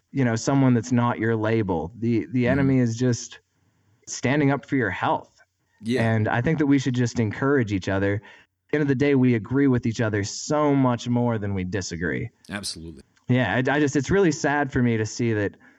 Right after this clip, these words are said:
Speaker 1: sometimes a vegan can't get along with, you know, someone that eats meat. And it's just, you're both health conscious, and usually the people that eat a lot of meat are very focused about getting it from good farms. And
Speaker 2: Yeah.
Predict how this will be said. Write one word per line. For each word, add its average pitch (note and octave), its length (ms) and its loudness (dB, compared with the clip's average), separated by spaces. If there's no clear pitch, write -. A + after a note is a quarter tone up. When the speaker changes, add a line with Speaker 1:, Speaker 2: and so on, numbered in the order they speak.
Speaker 1:
sometimes B2+ 460 0
a A2+ 60 0
vegan A#2 380 0
can't A2+ 280 -2
get G#2+ 100 -2
along G#2+ 460 0
with, G2 320 -4
you A2+ 80 0
know, G2 100 0
someone G#2 340 0
that G2 100 0
eats G2+ 240 -2
meat. A#2 280 2
And G2 100 -2
it's - 420 -8
just, G#2 420 -6
you're A#2 140 2
both C3+ 340 0
health C3+ 320 -2
conscious, B2+ 640 0
and G2+ 260 -2
usually G3 360 2
the C3 120 0
people C3+ 320 0
that A2 240 0
eat E3+ 180 2
a F3 60 2
lot A2 220 2
of F#2+ 40 -2
meat F#2 300 -2
are G#2+ 220 -2
very A#2 260 0
focused A#2 420 -2
about G#2+ 260 -4
getting A#2 240 0
it G#2 100 -4
from F#2+ 380 -4
good G#2+ 260 -4
farms. G#2+ 760 0
And E2 280 -2
Speaker 2:
Yeah. B2 220 -6